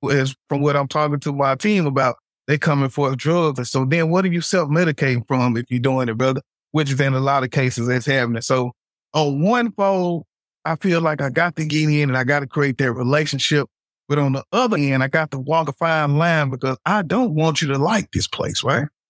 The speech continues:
I don't want you to say coming here is normal, and I want to get there to talk to them, it's a T, or things like that. So I got to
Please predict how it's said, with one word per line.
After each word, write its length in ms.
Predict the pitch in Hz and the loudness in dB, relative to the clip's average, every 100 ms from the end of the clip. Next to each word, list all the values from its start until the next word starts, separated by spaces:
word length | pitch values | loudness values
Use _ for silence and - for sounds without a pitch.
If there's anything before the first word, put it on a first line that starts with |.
| _ _ - | _ _ -6
I 80 | |
don't 260 | 143 254 277 | -2 0 0
want 240 | 202 214 | 0 -2
you 60 | 180 | -2
to 100 | 151 | -2
say 280 | - 233 220 | 0 0 0
coming 340 | - 185 156 | -2 0 2
here 180 | 160 160 | 2 2
is 80 | 135 | 0
normal, 520 | 131 226 190 143 127 - | 0 0 0 -2 -4 -2
and 100 | 156 | 0
I 60 | |
want 260 | 160 202 170 | 2 0 0
to 40 | |
get 200 | 165 185 | 0 0
there 120 | 180 | 0
to 100 | 156 | -2
talk 360 | 139 208 190 170 | -2 0 0 -2
to 80 | 156 | -2
them, 140 | 147 | 0
it's 200 | 156 151 | 0 -2
a 40 | 139 | -6
T, 400 | - 247 196 139 _ _ - | -2 0 0 -2 _ _ -6
or 120 | 131 | -4
things 300 | - 196 170 | 0 0 2
like 220 | 156 151 | 2 0
that. 240 | 147 180 151 | 0 0 0
So 240 | 156 147 | -2 0
I 120 | - | 0
got 260 | 147 190 | 0 0
to 80 | 185 | -2